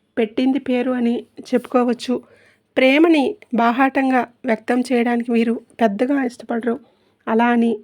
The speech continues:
వీరి ప్రేమని భారీ బహుమతుల ద్వారా కాకుండా చిన్న చిన్న మాటలతో వ్యక్తపరచడానికి ఎక్కువగా ఇష్టపడుతూ ఉంటారు. అలాగే వీరికి దయాగుణం చాలా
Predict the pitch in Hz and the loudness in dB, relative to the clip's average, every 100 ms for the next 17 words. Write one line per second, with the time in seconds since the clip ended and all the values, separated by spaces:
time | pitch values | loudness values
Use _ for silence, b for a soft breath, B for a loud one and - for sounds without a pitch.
0 | - 226 226 233 247 233 247 240 240 240 | -6 -4 -2 -4 -2 -2 0 -2 -4 -8
1 | B B B B 285 247 269 349 311 226 | B B B B -2 0 2 0 0 0
2 | 247 262 269 262 254 254 254 254 233 247 | 0 0 -2 0 -2 -2 -4 -4 -4 -2
3 | 233 233 - _ - 262 285 311 302 240 | -2 -2 -6 _ -4 -2 -2 0 0 0
4 | 220 226 247 254 254 226 - 233 233 240 | 0 -2 -6 -6 -4 -4 -4 -6 -6 -6
5 | 240 240 240 233 - - - 247 247 269 | -4 -4 -4 -8 -10 -18 -14 -12 -6 -6
6 | 247 - 247 226 247 240 233 240 233 233 | -6 -6 -6 -4 -4 -4 -4 -2 -2 -6
7 | b b b b b - 254 311 339 320 | b b b b b -2 2 2 2 0
8 | - - 233 240 240 247 247 b b b | -2 -4 -4 -2 -4 -6 -8 b b b
9 | - 233 240 285 311 294 262 240 _ - | -8 -2 2 2 2 0 -2 -8 _ -6
10 | 240 233 | -2 0